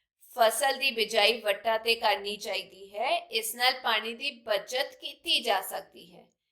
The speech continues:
ਖੇਤਾਂ ਵਿੱਚ ਪਰਾਲੀ ਜਾਂ ਮੋਮਜਾਮਾ ਵਿਛਾ ਕੇ ਮਲਚਿੰਗ ਕਰਨ ਨਾਲ ਪਾਣੀ ਦੀ ਬਚਤ ਹੁੰਦੀ ਹੈ। ਚੌਥਾ ਪ੍ਰਸ਼ਨ, ਭੂਮੀ ਸੰਭਾਲ ਲਈ ਆਪਣੇ ਵਿਚਾਰ ਦਿਓ। ਉੱਤਰ,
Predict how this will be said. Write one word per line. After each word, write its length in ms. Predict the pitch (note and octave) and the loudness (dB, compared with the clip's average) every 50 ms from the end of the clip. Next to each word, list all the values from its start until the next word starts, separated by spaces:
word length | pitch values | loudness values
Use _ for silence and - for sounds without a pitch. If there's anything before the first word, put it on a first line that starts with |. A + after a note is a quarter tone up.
| _ _ _ _ _ _ | _ _ _ _ _ _
ਖੇਤਾਂ 440 | - A3 G#3 G#3 - - A3+ A3+ | -4 -4 -4 -4 -2 0 0 0
ਵਿੱਚ 280 | A3+ G#3+ A3 A#3 A3+ - | 4 2 2 2 0 -6
ਪਰਾਲੀ 580 | - _ - A#3 A3 G#3+ G3+ G3 G3 G3+ A#3+ C4 | -14 _ 0 2 4 6 4 4 2 0 -8 -10
ਜਾਂ 340 | A#3 - G#3 G3 G#3 C4+ | -8 -4 0 2 2 2
ਮੋਮਜਾਮਾ 840 | E4+ - A3 A3 G#3+ G3+ G3 G#3+ G#3 G#3+ A3+ G#3+ G#3+ A3 A3 G#3 C4+ | 0 -4 -8 -8 -8 -8 -8 -12 -8 -6 -4 -4 -4 -4 -6 -6 -6
ਵਿਛਾ 440 | - A3 G#3 - - B3+ G#3 F#3+ G3 | -6 -8 -10 -10 -4 -2 0 0 0
ਕੇ 220 | G3 - - - | -2 -4 -4 -4
ਮਲਚਿੰਗ 640 | - - A#3+ A3 A3 A3+ A3 - C4+ C#4 C#4+ - - | -4 -4 -4 -4 -4 -4 -6 -4 -6 -6 -6 -6 -14
ਕਰਨ 440 | _ - A#3 G#3+ G3+ G#3+ G#3 G3 F#3 | _ 0 0 2 2 0 -4 -4 -6
ਨਾਲ 220 | G3 G3+ A#3 D#4+ | -8 -8 -8 -8
ਪਾਣੀ 380 | F4+ - B3+ A3+ G#3 G3+ G3+ G#3 | -8 -8 -6 -6 -4 -4 -6 -8
ਦੀ 320 | G3+ C#4 E4 A#4 - - _ _ _ | -8 -8 -8 -8 -8 -12 _ _ _
ਬਚਤ 480 | C4 C4 B3+ C4 - B3 - - - | 8 8 8 8 2 0 0 0 -6
ਹੁੰਦੀ 440 | A#3 G3+ F3+ E3+ F#3+ F#3+ F3+ F#3 A3+ | -16 -16 -16 -14 -10 -10 -10 -10 -10
ਹੈ। 140 | - - - _ _ _ _ _ _ _ _ _ _ _ _ | -16 -20 -20 _ _ _ _ _ _ _ _ _ _ _ _
ਚੌਥਾ 420 | _ - B3 A3 G#3+ - - B3+ A#3 | _ 4 6 6 6 6 6 4 4
ਪ੍ਰਸ਼ਨ, 600 | A#3 - A3+ A#3+ A#3 A#3 - C#4 D4 F4+ - _ _ _ _ _ | 4 2 -8 -8 -8 -8 -10 -10 -12 -12 -18 _ _ _ _ _
ਭੂਮੀ 320 | E4 D#4 C#4+ C4+ C#4 D#4 E4+ | -10 -8 -8 -4 -4 -4 -4
ਸੰਭਾਲ 640 | E4 F4 D#4 C4+ B3+ A#3+ A#3 A3+ A3+ A3+ A3 G#3+ | -2 -2 -2 -4 -2 0 2 4 4 4 2 0
ਲਈ 340 | G#3+ A3 C4+ A#3+ A#3 - _ _ | -4 -10 -10 -10 -10 -14 _ _
ਆਪਣੇ 400 | - B3 A#3+ - C#4+ C#4 C#4+ D4 | 0 0 0 0 -6 -2 0 0
ਵਿਚਾਰ 540 | C#4 A#3 A#3 A#3 - G#3+ F#3+ F#3+ - F#4 - - _ _ | 0 -2 -8 -8 -4 0 0 2 2 0 -2 -8 _ _
ਦਿਓ। 280 | G#3+ G#3+ G#3 G3+ - - - - _ _ _ _ _ _ _ _ _ _ _ _ _ _ _ _ | _ -4 -2 -2 -2 -2 -10 -18 _ _ _ _ _ _ _ _ _ _ _ _ _ _ _ _
ਉੱਤਰ, 480 | A#3 A#3 A#3 - - G#3+ G#3+ C4 G4+ | -10 -10 -10 -10 -4 -2 -2 -2 -2